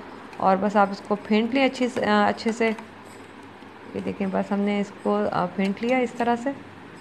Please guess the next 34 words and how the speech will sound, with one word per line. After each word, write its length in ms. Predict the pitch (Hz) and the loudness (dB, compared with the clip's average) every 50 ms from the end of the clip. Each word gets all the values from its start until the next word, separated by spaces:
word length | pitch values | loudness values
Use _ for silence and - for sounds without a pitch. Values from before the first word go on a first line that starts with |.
| - - - - - - | -18 -18 -18 -14 -8 -2
और 280 | - 175 185 185 190 196 | 2 2 4 4 4 4
हमने 440 | 202 196 196 190 190 190 214 214 | 4 4 2 0 0 0 2 2
अब 100 | 208 202 208 - - - - | 2 2 0 -6 -14 -2 4
क्या 140 | 220 208 202 | 6 6 6
करना 280 | 202 208 202 208 208 | 8 6 6 6 6
है, 100 | 208 214 | 4 4
सिंपल 580 | 214 214 208 202 208 - 214 214 220 220 220 208 214 - | 4 2 0 0 4 6 6 6 6 6 4 0 2 4
तवा 260 | - 202 202 220 226 | 6 6 8 10 8
लिया 240 | 233 226 226 220 226 | 8 8 8 8 8
है 140 | 226 226 220 | 8 8 8
मैंने, 260 | 220 214 208 202 202 | 6 4 4 4 2
तो, 360 | 202 208 208 208 208 208 208 | 2 4 4 4 4 4 4
अ, 60 | 202 196 - - | 2 2 2 2
जो 360 | 147 185 185 185 185 196 202 | 4 4 4 2 2 2 4
है, 380 | 202 196 196 196 196 190 190 | 4 6 6 6 6 4 2
अ, 240 | - - - 175 175 175 175 180 | 2 4 6 6 6 4 4 2
तवे 200 | 190 185 202 208 | 4 4 4 2
पे 140 | 196 214 | 2 2
थोड़ा 180 | 208 214 208 202 | 4 6 6 6
सा 220 | 202 208 208 202 | 6 6 6 4
खुला 280 | 202 202 - 208 214 220 | 4 4 4 6 6 6
खुला 240 | 220 220 214 214 208 | 6 8 8 8 8
बन 200 | 202 214 208 208 | 8 6 4 4
जाता 280 | 202 190 196 196 214 | 4 4 4 4 4
है 220 | 208 208 214 220 214 214 - - - - - - - - - - | 4 6 4 4 2 -2 -8 -18 -20 -20 -20 -20 -20 -20 -8 -2
और 240 | - 185 185 190 190 | 2 4 4 4 4
पलटना 500 | 190 202 202 196 202 202 202 - 240 240 | 4 4 6 6 6 6 4 4 2 4
भी 120 | 240 240 | 4 2
इस 120 | 233 233 233 | 2 0 -2
पे 280 | - - 226 220 220 | 0 2 2 4 4
ईजी 320 | 214 - - 208 202 220 226 | 4 4 2 2 4 4 4
हो 120 | 226 220 | 4 6
जाता 280 | 208 208 202 202 208 220 | 6 6 6 6 6 6
है। 180 | 214 214 214 | 6 6 4